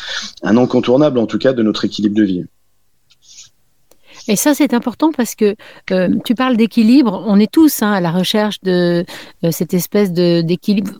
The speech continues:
Speaker 2: J'ai l'habitude de dire qu'on vit dans un déséquilibre,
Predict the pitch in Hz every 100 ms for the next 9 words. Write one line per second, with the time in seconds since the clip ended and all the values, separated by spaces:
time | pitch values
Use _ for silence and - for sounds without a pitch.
0 | - 202 233 233 226 269 208 214 226 277
1 | - 208 190 233 254 208 190 190 214 214
2 | 220 214 202 277 254 190